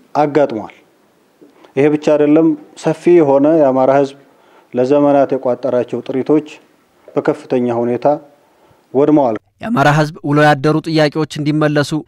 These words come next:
Speaker 2: ጥያቄዎቹም ከሌሎች ኢትዮጵያውያን ጋር በትብብር የሚፈቱ መሆናቸውን ገልጸው የትጥቅ ትግል አማራጭ ጥያቄዎቹን የበለጠ የሚያወሳስብና የክልሉን ህዝብ ኢኮኖሚ የሚያደቅ በመሆኑ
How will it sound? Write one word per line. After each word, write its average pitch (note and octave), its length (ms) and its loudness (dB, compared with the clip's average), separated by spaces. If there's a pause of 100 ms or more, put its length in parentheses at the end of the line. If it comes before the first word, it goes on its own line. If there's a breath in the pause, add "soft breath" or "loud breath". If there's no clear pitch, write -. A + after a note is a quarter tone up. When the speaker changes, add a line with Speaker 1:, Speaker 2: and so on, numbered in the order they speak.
(160 soft breath)
Speaker 2:
ጥያቄዎቹም C3+ 720 -2
ከሌሎች C#3+ 420 0
ኢትዮጵያውያን C#3 520 -2
ጋር C3+ 200 0
በትብብር C3+ 420 -4
የሚፈቱ C#3 480 -2
መሆናቸውን C3 560 -4
ገልጸው B2+ 380 -2 (260 soft breath)
የትጥቅ C3+ 440 -4
ትግል D3 240 0
አማራጭ C3+ 420 2 (120)
ጥያቄዎቹን C#3 640 -4
የበለጠ D3 320 -2
የሚያወሳስብና C#3 920 -2 (360 soft breath)
የክልሉን C#3 460 0
ህዝብ C3+ 200 -4
ኢኮኖሚ D3 460 0 (100)
የሚያደቅ C#3+ 560 0
በመሆኑ C#3 380 0